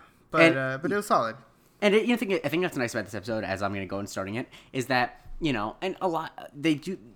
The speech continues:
Speaker 2: this isn't, uh, Monk is definitely not a show that is very, um, s-, it's not very serialized, so there are a lot of characters that just come and go, but it is nice when they can bring back a character for continuity's sake, where it's like, "We already have this great sister character.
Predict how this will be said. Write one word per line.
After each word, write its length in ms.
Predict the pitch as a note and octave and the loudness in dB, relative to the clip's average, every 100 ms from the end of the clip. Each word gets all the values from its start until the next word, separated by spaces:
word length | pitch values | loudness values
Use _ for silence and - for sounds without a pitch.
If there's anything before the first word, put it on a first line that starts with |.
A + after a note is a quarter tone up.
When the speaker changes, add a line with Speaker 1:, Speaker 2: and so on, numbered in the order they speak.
| _ | _
Speaker 2:
this 300 | E3+ F3 F3+ | -2 2 2
isn't, 320 | G#3 F3 C3+ - | 2 0 0 -2
uh, 220 | A#2 G2+ C#3 | -2 -2 0
Monk 240 | D#3 F3 | 0 2
is 100 | A#2+ | 2
definitely 260 | B2 B2+ G#2+ | 0 0 -2
not 140 | G2+ | -4
a 40 | |
show 220 | - G#2+ F#2 | -4 -6 -4
that 160 | F#2 | -4
is 120 | F2+ F#2 | -4 -4
very, 420 | G2 F#2+ F#2 F#2 | -2 -2 -2 -4
um, 360 | F2+ F2 F2 E2+ _ _ _ _ _ _ _ - - - | -6 -8 -10 -14 _ _ _ _ _ _ _ -14 -14 -14
s-, 140 | - - | -12 -8
it's 180 | C3+ - | -8 0
not 300 | C#3 C3 - - - _ | 4 4 0 -10 -20 _
very 200 | B2+ A2+ | 0 0
serialized, 720 | G#2+ - G#2 G2 F2+ F2 D#2 E2+ | 0 -2 -2 -4 -4 -8 -10 -12
so 340 | - A#2 G2+ F#2+ | -4 -2 -2 -4
there 180 | C3 | 0
are 140 | C3+ C#3 | 4 4
a 40 | |
lot 140 | A2 G#2+ | 4 0
of 60 | |
characters 400 | - G2 G2+ F#2 | -2 -4 -4 -6
that 100 | G2+ | -8
just 160 | G2 F#2+ | -8 -6
come 180 | G#2 F#2 | -4 -4
and 80 | F2+ | -4
go, 280 | F2+ E2+ - - - _ | -6 -8 -14 -20 -20 _
but 220 | C3+ B2 D#3 | 4 4 4
it 100 | D#3 | 2
is 160 | D#3 | 2
nice 300 | C#3+ A#2+ - | 0 -2 -4
when 160 | A#2+ G#2+ | -4 -2
they 100 | G2+ | -2
can 220 | G#2+ G2+ - _ | -4 -6 -10 _
bring 200 | - A#2 | -4 0
back 180 | A2 G#2 | 2 2
a 60 | G#2 | 0
character 300 | A2+ G2 G2 | -6 -6 -8
for 80 | - | -2
continuity's 540 | G#2 F#2+ F#2+ F2+ F2 | -2 0 -4 -4 -6
sake, 220 | - F2 - | -8 -10 -6
where 120 | G#2+ | -6
it's 100 | - | -4
like, 140 | A2 | -2
"We 100 | B2 | 0
already 280 | C#3 D#3 D3+ | 4 4 4
have 260 | B2 A#2+ G#2+ | 2 0 0
this 140 | G#2 | -8
great 400 | - G#2 G2 G2 - | -8 -4 -4 -4 -6
sister 360 | B2 - F#2 | -6 -6 -8
character. 540 | F#2+ E2 E2 F2 - | -10 -10 -10 -14 -16